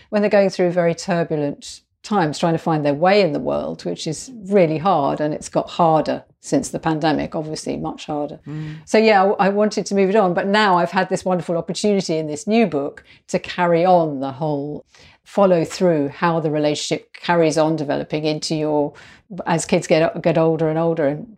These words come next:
Speaker 1: even in their forties and fifties, and even beyond.
Speaker 2: Mm. Absolutely. Gosh, I had no idea that two-thirds of kids leaving home actually return. I mean, talk about the boomerang generation.
Speaker 1: Yeah.
Speaker 2: That's,
Speaker 1: Yeah.
Speaker 2: that's amazing.
Speaker 1: It is
Speaker 2: And, well,
Speaker 1: amazing.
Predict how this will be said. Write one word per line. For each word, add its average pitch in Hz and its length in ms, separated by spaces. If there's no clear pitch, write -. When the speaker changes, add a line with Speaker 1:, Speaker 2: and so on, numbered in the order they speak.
Speaker 1:
even 165 200
in 156 140
their 143 80
forties 160 440
and 156 140
fifties, 139 540
and 165 160
even 170 220
beyond. 175 500
Speaker 2:
Mm. 180 320
Absolutely. 190 480
Gosh, 175 200
I 185 100
had 190 140
no 208 200
idea 180 360
that 135 220
two-thirds 165 640
of 147 220
kids 156 300
leaving 151 280
home 147 420
actually 143 340
return. 151 640
I 143 80
mean, 147 160
talk - 300
about 151 180
the 147 60
boomerang 135 580
generation. 139 640
Speaker 1:
Yeah. 165 140
Speaker 2:
That's, 160 280
Speaker 1:
Yeah. 180 120
Speaker 2:
that's 240 220
amazing. 247 760
Speaker 1:
It 175 100
is 185 220
Speaker 2:
And, 165 80
well, 165 120
Speaker 1:
amazing. 165 280